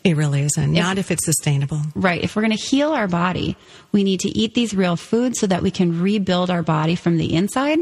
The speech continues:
Speaker 2: and, and naturally speed up that metabolism.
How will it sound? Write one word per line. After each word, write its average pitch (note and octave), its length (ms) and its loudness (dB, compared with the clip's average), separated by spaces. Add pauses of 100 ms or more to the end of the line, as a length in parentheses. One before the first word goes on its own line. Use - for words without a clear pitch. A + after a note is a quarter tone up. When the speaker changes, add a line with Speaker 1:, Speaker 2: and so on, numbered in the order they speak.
(460)
Speaker 2:
and, F#3 340 0
and F3+ 560 2
naturally E3+ 480 0
speed E3+ 320 0
up E3 120 -2
that D3 200 -2
metabolism. D#3 920 -2